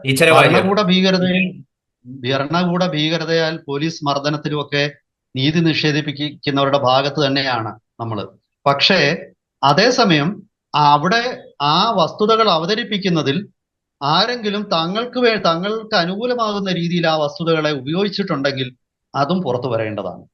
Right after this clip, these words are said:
Speaker 2: അതോടൊപ്പം കാരണം, ഏഹ്, സത്യം ഞാൻ പറഞ്ഞല്ലോ, സത്യം മറയില്ലാത്ത കലർപ്പില്ലാത്ത സത്യമാവണം. അല്ലാതെ സത്യം ചില കണ്ണാടിയിൽ കൂടി നോക്കുന്ന ചില പ്രത്യേകതരം ഗ്ലാസുകൾ ഉപയോഗിച്ച് നോക്കേണ്ട ഒരു,
Speaker 1: ഉം.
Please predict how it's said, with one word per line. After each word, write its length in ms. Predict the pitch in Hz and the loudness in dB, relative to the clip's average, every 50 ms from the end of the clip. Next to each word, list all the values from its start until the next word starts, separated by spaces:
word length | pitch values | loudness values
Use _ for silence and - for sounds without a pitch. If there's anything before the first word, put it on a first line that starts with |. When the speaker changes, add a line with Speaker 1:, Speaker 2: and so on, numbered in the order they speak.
| _ 131 | _ -2
Speaker 2:
അതോടൊപ്പം 500 | 131 143 160 165 151 120 117 107 104 - _ _ _ _ _ _ _ _ _ _ _ _ _ _ _ _ _ _ - | 2 4 6 6 4 4 0 -4 -8 -10 _ _ _ _ _ _ _ _ _ _ _ _ _ _ _ _ _ _ 0
കാരണം, 480 | 135 143 156 160 180 220 233 - - - _ 143 | 2 2 2 2 0 -4 -6 -10 -16 -14 _ -6
ഏഹ്, 100 | 139 123 | -4 -2
സത്യം 420 | 123 - 165 165 - - 302 285 | 0 0 0 0 2 4 4 4
ഞാൻ 220 | 233 208 190 196 180 | 6 4 4 2 2
പറഞ്ഞല്ലോ, 380 | 170 165 151 147 131 123 117 | 2 2 0 -2 -2 -4 -4
സത്യം 420 | 110 117 143 131 - - 202 196 175 | -4 -4 -4 -4 -4 -4 -2 0 0
മറയില്ലാത്ത 760 | 151 143 147 165 175 180 175 175 170 170 170 - 190 208 220 - - _ _ - | 2 2 2 2 0 0 2 2 0 0 0 0 0 0 0 -4 -8 _ _ 0
കലർപ്പില്ലാത്ത 600 | 131 135 143 160 175 180 - 196 190 190 185 185 | 0 2 2 0 0 0 -2 0 2 2 0 0
സത്യമാവണം. 720 | 202 190 - 147 - 131 139 123 110 101 92 92 98 - - _ _ _ _ _ _ _ _ - | -2 -6 -8 -6 -4 -4 -4 -2 -4 -4 -6 -8 -10 -16 -20 _ _ _ _ _ _ _ _ -8
അല്ലാതെ 540 | 120 123 139 143 143 156 170 185 190 - - - _ _ _ _ _ 135 | -4 0 2 2 4 4 2 0 -2 -6 -12 -16 _ _ _ _ _ -2
സത്യം 560 | 127 - - 175 185 214 214 - - - - | -2 0 0 2 2 2 0 -4 -10 -12 -8
ചില 260 | - 151 143 143 170 214 220 214 - - - _ - | -4 -2 0 2 2 2 2 0 -4 -10 -16 _ -2
കണ്ണാടിയിൽ 440 | 143 139 151 170 185 214 220 226 220 | -2 0 2 2 2 2 0 -2 -4
കൂടി 220 | 208 - 202 190 | -4 -2 0 0
നോക്കുന്ന 600 | 185 165 160 170 170 190 185 180 175 170 170 170 - _ _ _ _ _ _ | 2 2 0 0 0 -2 0 0 0 0 -2 -6 -12 _ _ _ _ _ _
ചില 220 | - 156 151 165 | -2 0 0 0
പ്രത്യേകതരം 680 | 180 180 151 139 - 170 180 202 226 214 214 190 185 180 | 0 -2 -4 -4 0 0 0 0 0 0 0 0 0 0
ഗ്ലാസുകൾ 520 | 165 156 147 143 151 151 - 175 175 170 | 0 0 0 0 0 -2 -2 -2 -2 -2
ഉപയോഗിച്ച് 360 | 156 143 147 151 151 147 147 147 | -2 -4 -4 -4 -4 -4 -4 -4
നോക്കേണ്ട 400 | 143 131 131 135 135 156 151 151 151 147 147 - - _ | -2 -2 -2 -2 -2 -2 0 0 0 -2 -2 -6 -10 _
ഒരു, 120 | 135 131 139 | -6 -4 -4
Speaker 1:
ഉം. 320 | 135 110 107 107 - - | -4 -4 -6 -8 -10 -14